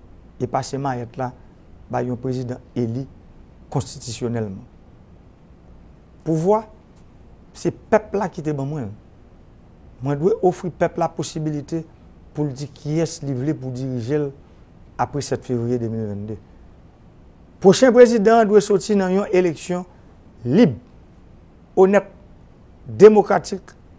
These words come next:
enklizif ak transparan. Mwen vle pou tout moun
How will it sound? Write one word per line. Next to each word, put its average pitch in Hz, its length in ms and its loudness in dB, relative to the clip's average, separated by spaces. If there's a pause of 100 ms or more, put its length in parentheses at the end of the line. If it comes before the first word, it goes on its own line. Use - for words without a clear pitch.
(340)
enklizif 202 760 2
ak - 180 -6
transparan. 123 500 -4 (960)
Mwen 151 200 0
vle 220 200 6
pou - 340 -8 (180)
tout 330 180 2 (140)
moun 180 200 -4